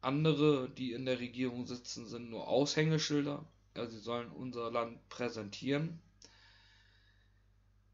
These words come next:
Ähm, sollen eben auch, klar, sie segnen auch gewisse Sachen ab, aber das soll eben zum Wohl des Volkes sein. Soll es.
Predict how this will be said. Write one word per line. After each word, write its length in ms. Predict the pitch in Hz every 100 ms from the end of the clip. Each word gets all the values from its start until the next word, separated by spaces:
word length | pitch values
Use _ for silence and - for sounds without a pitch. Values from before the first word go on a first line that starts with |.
| -
Ähm, 760 | 147 147 147 139 135 131 127 120 117 104 - -
sollen 440 | - 123 135 151 147
eben 300 | 143 139 123
auch, 480 | 123 131 131 - - _ _ _ -
klar, 400 | - 131 143 127
sie 160 | 117 117
segnen 440 | 113 135 135 143
auch 180 | 113 127
gewisse 400 | 123 123 135 123
Sachen 320 | 113 123 127
ab, 200 | 76 110
aber 180 | - 123
das 140 | 127
soll 120 | 127 127
eben 200 | 131 139
zum 240 | 120 107
Wohl 160 | 117 135
des 140 | 127
Volkes 440 | - 127 127 110
sein. 200 | - 73 - _ _ -
Soll 300 | - 120 104
es. 260 | - -